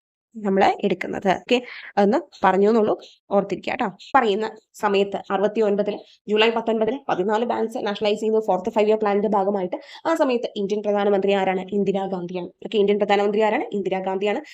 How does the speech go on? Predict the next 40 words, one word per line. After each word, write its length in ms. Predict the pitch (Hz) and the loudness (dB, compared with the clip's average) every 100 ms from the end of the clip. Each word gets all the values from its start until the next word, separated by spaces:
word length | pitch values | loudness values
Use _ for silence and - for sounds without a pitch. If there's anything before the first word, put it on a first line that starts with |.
| - | -8
ഫിനാൻസ് 320 | 330 330 330 240 | -2 2 2 0
മിനിസ്റ്ററും 460 | 190 - - 311 - | -4 -4 -6 -6 -6
ഇന്ദിരാഗാന്ധി 540 | 190 196 180 185 190 | -4 -2 -4 -4 -4
തന്നെയാണ്. 280 | 185 165 - - _ _ - | -4 -6 -8 -14 _ _ 2
ഇനി 280 | 262 - - | 2 2 -6
ബാങ്ക് 320 | 180 233 269 320 | -6 -2 0 0
ദേശസാൽക്കരണത്തിന്റെ 880 | 277 247 240 208 196 190 175 190 - | -2 -4 -4 -4 -4 -6 -4 -4 -4
അടുത്ത 240 | 202 196 214 | -4 -2 -4
ഘട്ടം, 320 | 214 - _ _ | -6 -10 _ _
ഇപ്പൊ 180 | - 208 | -2 2
മൂന്നാം 180 | 196 208 | 4 4
ഘട്ടത്തിലേക്ക് 340 | 214 226 233 | 2 2 0
കടന്നിട്ടില്ല, 360 | 269 247 247 240 | 2 2 2 0
നമ്മുടെ 240 | 202 190 | 0 0
ബാങ്കിങ് 300 | 214 202 202 | 0 0 -2
സെക്ടറിന്റെ 320 | 214 240 240 254 | -4 -2 0 2
വളർച്ച 240 | 233 226 | 2 0
മൂന്നായിട്ട് 420 | 226 196 220 220 | -2 2 2 2
തിരിച്ചത് 260 | 196 190 170 - - | 0 -2 -6 -10 -2
ആയിരത്തി 200 | 196 196 | 2 4
എഴുന്നൂറ്റി 340 | 202 196 208 208 | 4 4 2 2
എഴുപത് 240 | 202 240 | 4 4
മുതൽ 240 | 262 247 - | 4 2 0
അറുപത്തൊമ്പത് 380 | 185 180 185 185 | -4 -2 -2 2
വരെ, 200 | 208 339 - _ _ - | 2 0 -6 _ _ -2
ആ, 40 | |
ആ, 420 | 196 190 208 208 202 | 0 0 0 0 2
അറുപത്തൊമ്പത് 360 | 214 240 262 | 2 2 2
മുതൽ 160 | 262 285 - 202 | 2 0 -2 0
തൊണ്ണൂറ് 280 | 190 208 | 4 4
വരെ, 260 | 233 240 392 _ | 4 0 -2 _
തൊണ്ണൂറ്റൊന്ന് 360 | 277 285 226 202 | 2 4 2 0
മുതൽ 200 | 202 - | 0 0
ഇങ്ങോട്ട് 280 | 254 233 185 | 0 2 2
വരെ 160 | 175 - | 0 -2
എന്നുള്ളതാണ്. 400 | 208 202 185 180 180 | -6 -6 -6 -10 -12
അപ്പൊ 140 | 226 | -6
തൊണ്ണൂറ് 260 | 302 262 302 | -2 2 4
എത്തിയിട്ടില്ല. 380 | 294 302 247 233 - - | 2 0 -2 -4 -8 -6
ഇനി, 160 | 240 | -6